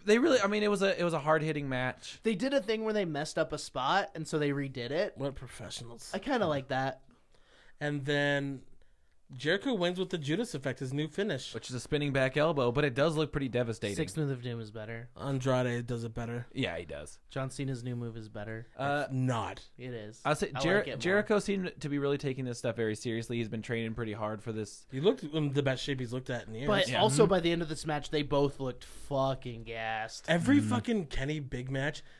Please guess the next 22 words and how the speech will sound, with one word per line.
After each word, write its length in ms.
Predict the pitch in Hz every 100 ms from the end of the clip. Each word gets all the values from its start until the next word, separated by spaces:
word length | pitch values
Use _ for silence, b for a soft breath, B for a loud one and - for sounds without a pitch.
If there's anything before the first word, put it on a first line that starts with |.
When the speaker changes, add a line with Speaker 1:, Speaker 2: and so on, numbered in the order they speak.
| b -
Speaker 3:
he, 200 | 156 165
like, 160 | 156
looks, 400 | 147 131 139 -
like, 180 | 147 131 -
ten 300 | - 139 139
years 260 | 131 117
older 240 | 113 110 110
at 80 | 107
the 140 | 117
end 100 | 110
of 100 | 113
it. 160 | 113 -
Speaker 1:
Yeah. 140 | 135 139
Speaker 2:
Yeah. 220 | 127 117 B B B
Speaker 1:
But 140 | 139
yeah, 100 | 139
so 140 | 135
Jericho 400 | 123 139 156 156
picks 260 | 135 143 -
up 140 | 143
the 80 | 147
win. 480 | 123 117 110 117